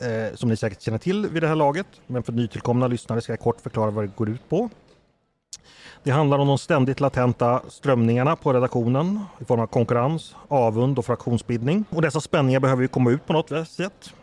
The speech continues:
eh, som vi inte tror att fylla och slagsmål är en bra metod, har jag försökt att kanalisera dem genom mer civiliserade övningar.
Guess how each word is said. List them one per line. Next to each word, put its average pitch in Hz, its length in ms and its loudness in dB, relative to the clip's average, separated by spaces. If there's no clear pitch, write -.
eh, 131 120 -2
som 143 140 -6
vi 139 40 2
inte 135 160 -2
tror 131 300 0
att 127 180 -2
fylla 117 240 4
och 120 120 2
slagsmål 160 440 -2
är 165 40 0
en 160 80 0
bra 156 140 2
metod, 170 380 -2
har 170 120 -2
jag 156 100 0
försökt 151 240 -2
att 143 160 -4
kanalisera 127 480 0
dem 107 200 -2
genom 104 180 -4
mer 95 160 -4
civiliserade 113 640 -2
övningar. 95 320 -2